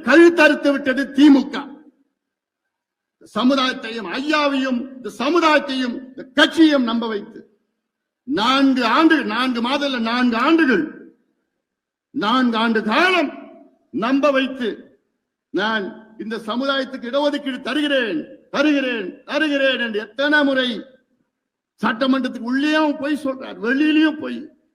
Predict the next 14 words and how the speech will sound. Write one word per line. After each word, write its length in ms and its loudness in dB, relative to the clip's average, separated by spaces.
எத்தனையோ 420 0
முறை 280 6
சந்தித்தோம். 640 -4
அப்போ 260 -6
ஒவ்வொரு 460 2
முறையும் 600 2
ஐயாவையும் 640 0
என்னையும் 380 -4
பார்த்து, 600 -8
"நிச்சயமாக 500 -4
நான் 160 -2
செய்கிறேன், 600 -4
செய்கிறேன், 580 -4
செய்கிறேன்." 720 -4